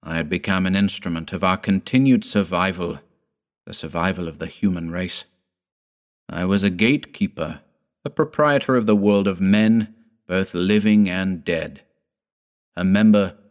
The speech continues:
of the defense. And so, I finally understood the words of Deirdre, that fateful verse.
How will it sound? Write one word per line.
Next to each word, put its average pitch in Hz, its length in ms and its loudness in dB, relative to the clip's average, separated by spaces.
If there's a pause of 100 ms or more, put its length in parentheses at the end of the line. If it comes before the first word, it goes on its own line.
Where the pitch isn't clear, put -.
(260)
of - 180 -16
the 92 100 -6
defense. 92 560 -6 (1040)
And 82 120 -14
so, 101 380 0 (600)
I 78 100 -16
finally 120 480 2
understood 104 600 0
the 80 100 -4
words 90 420 -4
of 82 220 -14
Deirdre, 90 540 -6 (320)
that 90 200 -6 (320)
fateful 117 580 -4
verse. 85 500 -8